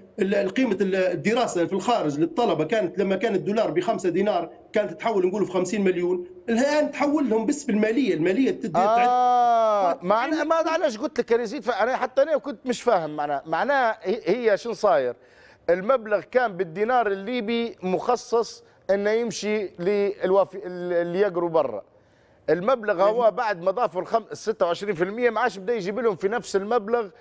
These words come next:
Speaker 2: اللي كان يجيب له قبل الضريبة، بالتالي هذا هو ال-، الخلاف اللي صار بين وزارة المالية وبين المركزي، صحيح؟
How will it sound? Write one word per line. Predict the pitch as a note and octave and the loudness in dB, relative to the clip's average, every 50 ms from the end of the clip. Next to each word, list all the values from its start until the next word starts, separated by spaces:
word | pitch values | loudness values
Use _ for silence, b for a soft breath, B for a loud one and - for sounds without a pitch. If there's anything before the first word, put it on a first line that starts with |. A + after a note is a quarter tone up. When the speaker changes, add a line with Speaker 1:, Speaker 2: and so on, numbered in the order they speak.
| b b b b _ - | b b b b _ 0
Speaker 2:
اللي | F#3 F#3 F3+ G3+ | 0 0 0 -4
كان | F3 - A#3+ A#3+ A#3 A3 G3 | 0 0 2 2 2 0 -2
يجيب | F#3+ F#3 D#3 F#3+ F#3 G3 | -4 -4 -6 -4 -4 -2
له | A3+ G3+ F#3+ G3 - - D#3+ | 0 0 0 0 0 0 0
قبل | G3+ G#3 F3+ F3+ | 0 0 0 0
الضريبة، | E3+ D#3+ C#3+ E3 F3+ G3 A3+ B3 A#3 F#3+ A#3 A#3 - - - - - | -2 0 2 2 2 2 0 -4 -4 -2 -2 -2 -2 -6 -12 -18 -6
بالتالي | D3 D3+ F#3 F#3 F#3 - A#3 A#3+ A#3 A3+ G#3+ G#3+ A3+ A3+ A3 - b b b b b b b b b _ _ - | 0 0 0 0 0 0 0 0 0 0 -2 -4 -8 -10 -10 -14 b b b b b b b b b _ _ 0
هذا | D3+ G3 A3 G3 F#3+ | 2 2 2 2 2
هو | G3+ A3 A#3 A3 | 2 2 0 -2
ال-، | G#3 G3+ G3 E3+ D#3 F#3 F3+ - | -6 -6 -6 -6 -6 -6 -4 -4
الخلاف | F3+ D#3+ - - G#3 A3 A#3 E3+ D#3+ | -6 -4 -2 0 2 2 2 0 -2
اللي | F#3 F#3+ F#3 | -4 -4 -4
صار | F3 - A3 A3 G#3+ F#3+ | -2 0 2 2 2 2
بين | F3 E3+ G3+ G#3+ G3+ F#3+ | 0 -2 -4 -4 -2 -2
وزارة | F#3+ F#3 E3+ G3+ G#3 G#3 - | -2 0 2 2 0 0 -2
المالية | F#3 F#3 F#3 G3 G3+ A3 A3 G#3 | -4 -2 0 0 0 0 0 0
وبين | G#3 F#3+ F3+ F#3+ F#3+ | 0 0 0 -2 -2
المركزي، | F#3 F3 E3 D3+ C3 - - A#2 G#2 F2 F2+ - - | -4 -2 0 -2 -2 -2 -6 -10 -12 -12 -14 -18 -12
صحيح؟ | - - C#3+ - G3+ G#3+ G3+ E3+ D3 A#2+ G#2 | -6 -4 -2 0 2 2 2 2 2 0 -4